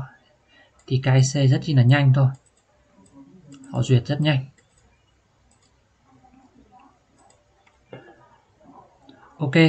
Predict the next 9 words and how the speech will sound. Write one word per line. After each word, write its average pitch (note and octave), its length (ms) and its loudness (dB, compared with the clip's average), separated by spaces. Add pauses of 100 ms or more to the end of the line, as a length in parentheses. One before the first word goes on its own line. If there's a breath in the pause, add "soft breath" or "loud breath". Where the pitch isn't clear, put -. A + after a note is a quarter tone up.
(240)
thì C3+ 460 2 (320 loud breath)
ở A#2+ 140 0
đây C#3+ 380 2 (1600 soft breath)
nó C3 220 2
có C#3 120 0
bốn C#3 300 6
cái F#3+ 140 -8
cấp G#3+ 180 0
bậc C3+ 160 2